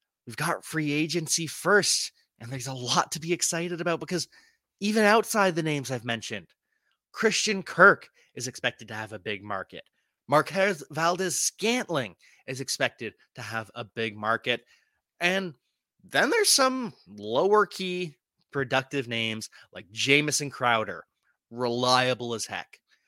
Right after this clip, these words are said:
Russell Gage with the Atlanta Falcons. Zay Jones, who broke out for the Raiders at the end of the season. Zach Pascal,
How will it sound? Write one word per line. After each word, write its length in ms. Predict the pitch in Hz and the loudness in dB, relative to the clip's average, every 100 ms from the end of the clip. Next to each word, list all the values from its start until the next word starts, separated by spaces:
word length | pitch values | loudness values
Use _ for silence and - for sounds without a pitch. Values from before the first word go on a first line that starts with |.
| _ 123 | _ -2
Russell 340 | 143 - 143 117 | 0 0 -4 -2
Gage 480 | 160 160 139 113 - | 2 4 4 0 -6
with 100 | 107 | -12
the 80 | 120 | -10
Atlanta 320 | 104 113 113 | -8 -8 -10
Falcons. 640 | - 110 104 - 87 87 - - _ _ 135 | -4 -4 -6 -12 -16 -16 -18 -20 _ _ -8
Zay 440 | 123 147 151 139 | 0 2 2 -2
Jones, 720 | 127 131 156 175 185 165 139 | -4 -2 4 4 4 0 -4
who 140 | - 135 | -4 -6
broke 360 | 123 135 147 - | -2 -2 -2 -2
out 220 | 135 151 - | -2 -2 -4
for 240 | 156 156 | -2 0
the 160 | 147 147 | 0 -2
Raiders 600 | 123 151 165 165 143 117 | 2 4 6 4 0 -2
at 160 | 120 | -6
the 120 | 127 120 | -4 -6
end 160 | 120 | -4
of 100 | 110 | -6
the 80 | 104 | -6
season. 540 | - 123 123 120 123 110 _ _ _ _ _ _ - | -6 -4 -4 -6 -8 -10 _ _ _ _ _ _ -16
Zach 380 | 107 123 127 - | 2 4 4 4
Pascal, 800 | 131 117 - 131 123 123 123 | 2 2 0 2 6 6 2